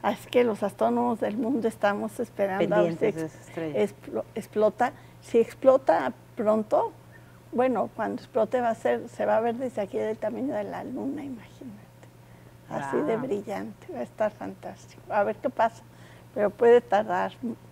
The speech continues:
Speaker 1: cientos de años antes de que eso suceda, pero si sucede en los próximos años sería extraordinario.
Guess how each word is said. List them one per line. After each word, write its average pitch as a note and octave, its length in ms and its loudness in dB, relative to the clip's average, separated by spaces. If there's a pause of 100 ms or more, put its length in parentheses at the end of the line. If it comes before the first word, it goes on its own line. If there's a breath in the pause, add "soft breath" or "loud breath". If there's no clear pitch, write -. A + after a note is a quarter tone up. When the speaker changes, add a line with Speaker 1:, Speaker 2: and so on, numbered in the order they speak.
(480 loud breath)
Speaker 1:
cientos G3 360 -6
de G3 60 0
años F#3+ 320 -4
antes G3 260 -8
de F#3+ 100 -8
que - 100 -16
eso G3 180 -8
suceda, A3 560 2
pero F#3 160 -6
si - 140 -14
sucede G#3+ 560 0 (500 loud breath)
en A#3+ 140 -6
los G#3+ 120 -10
próximos G3+ 600 -4
años G3 360 -6
sería F3+ 480 -8
extraordinario. - 760 -10